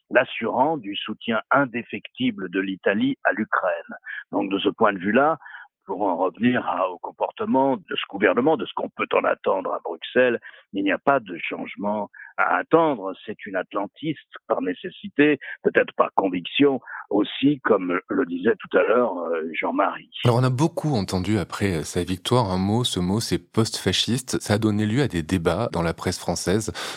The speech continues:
Speaker 2: Tout le monde n'était pas d'accord avec ce qualificatif. Est-ce qu'on peut dire que, euh, Giorgia Meloni et Fratelli d'Italia, selon vous, Jean-Marie, est un mouvement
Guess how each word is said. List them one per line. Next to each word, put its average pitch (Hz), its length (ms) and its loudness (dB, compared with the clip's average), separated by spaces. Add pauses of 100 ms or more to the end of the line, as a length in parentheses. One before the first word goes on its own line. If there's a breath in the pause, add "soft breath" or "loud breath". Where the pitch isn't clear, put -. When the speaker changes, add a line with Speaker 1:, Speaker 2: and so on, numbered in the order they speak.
(120 loud breath)
Speaker 2:
Tout 104 80 0
le 98 40 2
monde 101 100 2
n'était - 140 -2
pas 120 180 4
d'accord 95 280 0
avec 90 160 0
ce - 120 -4
qualificatif. 90 880 -4
Est-ce 123 200 0
qu'on 95 180 0
peut 107 320 0
dire 107 440 -4
que, - 120 2
euh, 87 360 2
Giorgia 92 300 0
Meloni 85 560 0
et 160 100 4
Fratelli 110 440 0
d'Italia, 85 460 0
selon 85 300 -2
vous, 92 160 -4
Jean-Marie, 92 360 -2
est 101 140 -4
un 90 40 0
mouvement 87 380 0